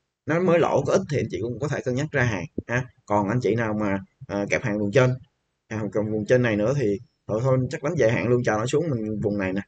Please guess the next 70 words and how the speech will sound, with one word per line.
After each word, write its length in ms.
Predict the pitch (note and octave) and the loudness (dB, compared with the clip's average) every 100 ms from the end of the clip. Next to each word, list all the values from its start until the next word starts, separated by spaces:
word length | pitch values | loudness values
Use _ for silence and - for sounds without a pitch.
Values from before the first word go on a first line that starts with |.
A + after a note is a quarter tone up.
| _ _ _ | _ _ _
vùng 180 | G#2+ G#2+ | -4 -2
sáu 160 | C3+ D3+ | -2 2
mươi 120 | C#3+ | 2
lăm, 240 | C3+ C3+ | 2 2
vùng 220 | A#2+ A2+ | -2 -4
tám 180 | - F3+ | -4 0
mươi 180 | D#3+ C#3+ | 2 2
mình 160 | A#2 G#2+ | 0 -2
cân, 160 | B2 C3 C3 | -2 -2 2
cân 140 | C3 | 2
lại 140 | B2 A#2+ | 2 2
giá 140 | B2+ | 2
ha. 220 | F#3+ E3 - - _ - | 2 -2 -6 -18 _ -4
Tại 80 | A2 | 0
vì 80 | A2 | 2
bản 180 | G2+ C#3+ | 2 2
chất 120 | F#3+ - A#2+ A2 | 0 -2 -8 0
doanh, 160 | B2 B2 | 0 2
doanh 160 | C3 | 2
nghiệp 140 | C3+ A2 | 4 2
này 100 | G#2 | 0
cũng 100 | B2 | -2
khá 120 | F3 | -2
là 100 | F3+ C#3+ | 0 4
tốt 200 | E3 - | 4 4
ha, 120 | D#3+ - _ - | -2 -2 _ -8
doanh 120 | B2 B2+ | -2 0
nghiệp 100 | G#2 | 0
khá 120 | C#3+ E3 | -2 -2
là 80 | C3 | 0
tốt, 180 | E3 F#3+ | 0 0
chẳng 160 | A#2+ C#3+ | 2 4
qua 100 | C3+ | 4
là 160 | G#2 - | 2 0
trong 140 | C3 C3+ | -2 2
phiên 140 | D3 | 0
cuối 120 | D3+ E3 | 2 0
tuần 160 | A2+ | 0
nó 100 | A#2+ | 0
có 80 | D3+ | 0
một 120 | D#3+ B2+ | -2 -2
cái 80 | D#3 | 0
tin, 180 | C#3 C3+ - - - | 0 0 -4 -8 -6
cái 80 | - | 0
tin 200 | E3+ C3 | 2 4
xấu 260 | C#3+ F3+ | 4 4
là 80 | C3+ | 2
cái 100 | C#3 | 2
giá 120 | D#3 F3+ | 2 2
phốt 160 | G3+ - | 0 4
pho 180 | C#3+ C#3+ | 4 6
thế 80 | |
giới 160 | D#3 D#3+ | 4 4
nó 80 | G3 | 2
giảm 200 | G#2+ - | 2 2
mạnh 140 | - A#2 | 0 -2
á, 80 | E3+ _ _ _ | -4 _ _ _
nó 80 | D3+ | -2
làm 220 | C3+ G2+ | 0 2
cho, 260 | G#2+ B2 B2 B2 - - | 2 2 2 -2 -12 -10
ờ, 200 | A#2+ B2 | -2 0
làm 200 | G2+ G2+ | 0 0
cho 260 | B2+ B2 B2 | 0 0 -2
con 140 | A#2+ | -2
này 120 | G#2+ | -2
bị 120 | A2 | -2
bán, 200 | A2 B2+ - - | 0 0 -2 -4
bị 100 | G#2+ | -4
bán 160 | C3+ | -2
mạnh 120 | D3 | -4